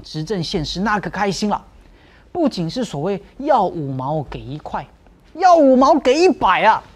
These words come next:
举例，在高雄有个渔港，高雄市政府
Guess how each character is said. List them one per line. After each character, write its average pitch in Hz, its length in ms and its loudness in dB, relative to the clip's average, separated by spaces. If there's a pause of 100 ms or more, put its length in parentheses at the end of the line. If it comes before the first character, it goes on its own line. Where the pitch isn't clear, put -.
(920)
举 131 200 -12
例， 156 260 -6 (180)
在 165 160 -10
高 180 240 0
雄 139 220 -8
有 131 100 -8
个 135 220 -14
渔 160 240 -6
港， - 180 -6 (540)
高 277 240 4
雄 180 200 -2
市 190 200 -4
政 170 200 -4
府 - 140 -16